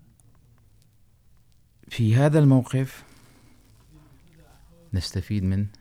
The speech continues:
بأنه عندما يتعرض المؤمن إلى أي اضطهاد فليتذكر هذه الحادثة، لأنها حادثة مهمة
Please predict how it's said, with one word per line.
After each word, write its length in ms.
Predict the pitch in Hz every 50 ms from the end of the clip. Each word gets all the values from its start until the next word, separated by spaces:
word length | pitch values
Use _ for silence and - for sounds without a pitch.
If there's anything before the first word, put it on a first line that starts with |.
| _ _ _ - _ _ _ _ _ _ _ _ _ - - -
بأنه 920 | 78 85 85 - - 98 101 101 95 92 85 82 85 85 85 90 90 87 73
عندما 500 | 78 92 92 85 90 87 85 85 82 82
يتعرض 520 | 82 - - 80 85 87 87 85 82 78 - -
المؤمن 720 | 73 85 78 76 82 95 98 - 101 98 92 85 80 78 87 98 - - _ _ _ _ _ _ _ _ _ - - - - _ _ _ - - - _ _ _ _ -
إلى 300 | 104 95 92 92 87 87 - -
أي 280 | 92 110 110 110 98 82
اضطهاد 760 | 80 - - - 90 80 87 92 87 85 85 82 85 90 95 - _ _ _ _ _ _ _ _ _ _ _ _
فليتذكر 640 | - 85 82 80 78 - 87 87 82 - - 87 82
هذه 340 | 76 82 87 85 82 82 78
الحادثة، 680 | 76 - - - 101 117 113 117 120 113 - 135 135 131 - _ _ _ _ _ - - _ _ _ - - -
لأنها 640 | - 87 - 92 95 92 90 85 85 87 85 85
حادثة 760 | 82 - - 95 90 87 78 80 80 - - 87 85 87 - -
مهمة 600 | 82 85 85 92 98 98 92 90 87 90 90